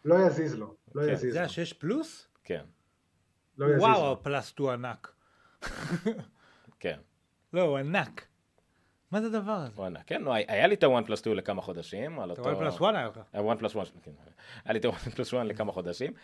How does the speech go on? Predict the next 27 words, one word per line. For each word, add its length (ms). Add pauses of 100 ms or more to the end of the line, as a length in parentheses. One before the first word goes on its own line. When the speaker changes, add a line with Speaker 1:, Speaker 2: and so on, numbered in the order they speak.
(240)
Speaker 2:
כן, 220 (140)
אהבתי, 520
היה 200
נחמד, 640 (120)
אה, 480
בסך 320
הכל. 300 (380)
גליצים 340
Speaker 3:
לא, 60
זה 60
Speaker 2:
בתוכנה- 440
Speaker 3:
שש, 120
זה 80
לא 120
שש 180
פלוס. 420 (340)
Speaker 2:
זה 200 (540)
שש? 840 (300)
Speaker 3:
זה 60 (320)
שש, 100
אין 180
מצב 340
שזה 220
שש 220
פלוס. 220
Speaker 2:
יכול 240
להיות. 300